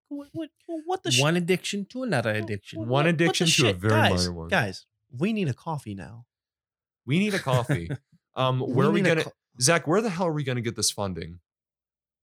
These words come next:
Speaker 1: Can't be, can't be that much money to get a coffee made.
Speaker 3: We need, so, so this isn't, like, a thing where we're, like, making a recipe of coffee. This is, like, beans of coffee being sold.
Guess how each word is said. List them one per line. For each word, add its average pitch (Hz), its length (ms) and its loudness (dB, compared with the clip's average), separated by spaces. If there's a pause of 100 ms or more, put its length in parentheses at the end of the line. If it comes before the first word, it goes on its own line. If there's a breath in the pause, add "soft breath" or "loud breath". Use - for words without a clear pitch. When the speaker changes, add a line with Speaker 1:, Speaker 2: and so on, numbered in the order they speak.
(480)
Speaker 1:
Can't 120 240 -6
be, 95 140 -16 (340)
can't 202 140 -10
be 110 120 -10
that 127 200 -10 (100)
much 82 140 -20 (160)
money 92 240 -20
to 64 80 -20 (400)
get 98 140 -8
a - 280 -20
coffee - 380 -16 (100)
made. 101 340 -18 (720)
Speaker 3:
We 143 240 0
need, 254 200 0 (200)
so, 139 280 -2
so - 180 2
this 233 180 0
isn't, 262 220 -6
like, 196 160 -6
a 127 60 -8
thing 139 400 -8
where 123 120 -4
we're, 127 120 -4
like, 120 240 -2
making 123 400 -4
a 107 40 0
recipe 104 560 0
of 101 220 -4
coffee. 95 420 -8
This 117 200 -2
is, 175 100 -6
like, 117 160 -4 (160)
beans 110 960 -2 (920)
of 104 160 -6
coffee 104 380 -4
being 98 300 -4
sold. 85 560 -4